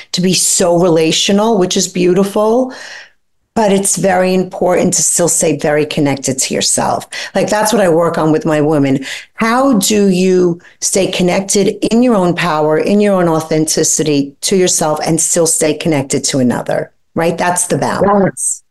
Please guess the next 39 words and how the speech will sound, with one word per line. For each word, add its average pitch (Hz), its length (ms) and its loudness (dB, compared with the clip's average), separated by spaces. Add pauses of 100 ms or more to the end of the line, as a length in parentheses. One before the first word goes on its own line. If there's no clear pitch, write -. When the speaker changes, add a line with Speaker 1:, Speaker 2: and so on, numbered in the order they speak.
(300)
Speaker 2:
And 196 140 2
you 202 80 4
know 208 60 4
what? 196 100 4
There's, 190 200 2
I 185 120 0
don't 202 220 2
think 202 320 0 (160)
that 170 300 0 (200)
it's 170 180 0 (260)
black 175 260 0
or 165 100 2
white. 190 160 2
You 143 80 0
don't 170 140 2
have 165 200 0
to - 60 0
be 156 120 2
a 123 60 2
girl 131 300 2
boss 143 760 0
Speaker 1:
No. 440 460 2
Speaker 2:
to, 156 500 4
yeah, 185 200 0
and, 190 120 2
but, 190 220 -2
but 214 160 -2
saying 208 400 0
that, 175 340 -2
you 165 100 0
know, 156 300 2 (220)
the 165 120 0
new 180 220 6
way 156 460 2
is 147 500 2 (340)
to 175 100 0
simply 180 400 2
take 165 280 2
care 156 600 2